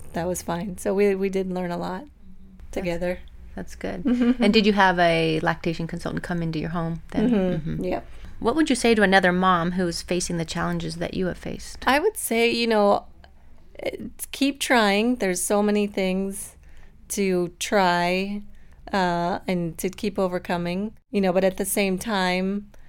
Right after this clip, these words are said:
Speaker 1: don't put too much pressure on yourself, because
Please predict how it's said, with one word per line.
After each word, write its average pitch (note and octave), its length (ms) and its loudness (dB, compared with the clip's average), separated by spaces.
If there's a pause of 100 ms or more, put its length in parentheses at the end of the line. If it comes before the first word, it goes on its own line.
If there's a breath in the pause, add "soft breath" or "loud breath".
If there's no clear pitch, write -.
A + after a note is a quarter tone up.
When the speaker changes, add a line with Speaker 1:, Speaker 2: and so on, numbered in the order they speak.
(120)
Speaker 1:
don't G3+ 180 0
put G3 220 -2
too A3 140 0
much F3+ 200 -2
pressure F#3 380 -2
on F#3 160 0
yourself, F#3 540 -2
because F3 600 -6